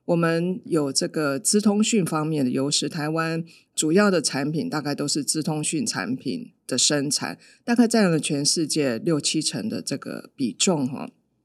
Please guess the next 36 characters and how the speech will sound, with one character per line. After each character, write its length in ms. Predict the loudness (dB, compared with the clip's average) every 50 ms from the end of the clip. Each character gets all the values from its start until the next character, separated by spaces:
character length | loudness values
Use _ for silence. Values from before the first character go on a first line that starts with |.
| _ _ _ _
那 60 | 10
因 160 | 10 12 12
为 80 | 10 8
我 100 | 6 4
们 100 | 4 2
有 160 | 2 2 0 0
资 180 | 0 0 2
通 220 | 2 2 2 2 0
讯 160 | 0 0 0
的 80 | 0
优 260 | 0 0 0 -2 0 0
势， 360 | 0 0 0 0 -2 -4 -4 -10 -20 _ _ _
所 180 | 6 8 8
以 20 | 8
现 240 | 8 6 6 6
在， 440 | 6 6 4 4 4 2 2 0 -4 _ _
呃， 100 | -4 -2
为 240 | 2 4 4 4 6
了 240 | 4 4 4 2
达 320 | 0 _ _ -2 0 0 2
到 180 | 0 0 0
全 300 | 0 0 0 2 2 0
球 260 | 0 0 0 0 2 2
永 280 | 2 0 0 0 -2
续 260 | -2 0 2 2 2
还 180 | 2 0 -2 -2
有 140 | -2 -2 0
节 200 | 0 0 0 2
能 200 | 2 0 0 0
减 260 | 0 0 0 -2 -2
碳 240 | -4 -2 -2 0 0
的 80 | 0
这 140 | 0 -2 -2
个 100 | -2 -2
目 140 | -2 -2 -2
标， 240 | 0 0 0 0